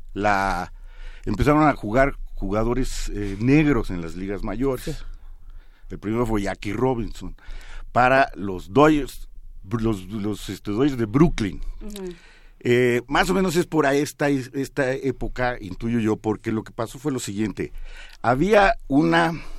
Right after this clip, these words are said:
Speaker 1: espe-, no había en aquellos entonces esto que uno saca la exclusiva del partido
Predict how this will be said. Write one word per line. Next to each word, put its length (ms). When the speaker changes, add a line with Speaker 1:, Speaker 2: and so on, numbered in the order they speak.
Speaker 1:
espe-, 440
no 160
había 360
en 100
aquellos 360
entonces 600
esto 260
que 100
uno 180
saca 260
la 60
exclusiva 640
del 160
partido 640